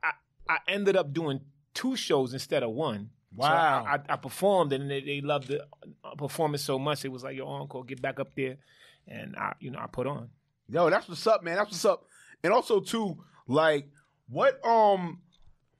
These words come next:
Speaker 2: what makes you, o-, what makes you overcome doubt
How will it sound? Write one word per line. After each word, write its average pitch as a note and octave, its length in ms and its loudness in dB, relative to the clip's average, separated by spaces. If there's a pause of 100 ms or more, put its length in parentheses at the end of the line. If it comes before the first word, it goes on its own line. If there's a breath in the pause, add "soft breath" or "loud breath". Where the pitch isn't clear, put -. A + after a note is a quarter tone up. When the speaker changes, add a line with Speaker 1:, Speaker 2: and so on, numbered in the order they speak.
Speaker 2:
what G#3+ 360 2
makes F#3 720 0 (920)
you, C3 760 -4 (1900)
o-, F3+ 200 4
what F#3+ 220 0
makes C4+ 240 -2
you A3 100 -8
overcome D#3 840 0 (500)
doubt D#3 340 0